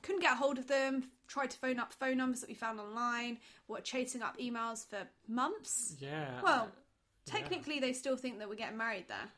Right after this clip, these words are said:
Speaker 2: Yeah, I mean, technically we're still, like, blocked in for a weekend in the summer of, uh,
Speaker 1: Are we, though?
Speaker 2: Yeah, probably not.
Speaker 1: So we haven't had a reply now for maybe, like, seven months or something.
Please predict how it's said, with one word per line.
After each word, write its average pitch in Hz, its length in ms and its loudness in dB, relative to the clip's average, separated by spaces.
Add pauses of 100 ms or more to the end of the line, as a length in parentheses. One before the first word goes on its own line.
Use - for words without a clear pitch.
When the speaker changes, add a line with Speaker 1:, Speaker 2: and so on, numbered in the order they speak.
(100)
Speaker 2:
Yeah, 151 180 2
I 151 80 2
mean, 151 220 0
technically 147 800 -4 (180)
we're 131 160 0
still, 135 640 -2 (360)
like, 123 280 -4
blocked 139 360 -2
in 139 260 -2
for 127 420 2
a 123 60 0
weekend 135 580 -2
in 143 140 4
the 135 80 -4
summer 135 460 2
of, 123 240 0
uh, 131 40 -2 (200)
Speaker 1:
Are 269 180 6
we, 277 160 0
though? 269 280 2 (260)
Speaker 2:
Yeah, 127 260 -2
probably 147 300 -2
not. 123 380 -4 (220)
Speaker 1:
So 262 220 2
we 285 100 0
haven't 269 200 2
had 247 140 -2
a 240 40 0
reply 233 400 0
now 208 220 -2
for 214 200 -12 (100)
maybe, 240 320 -4
like, 208 280 -4
seven 233 400 -8
months 240 400 -4
or 302 100 -10
something. 330 280 -12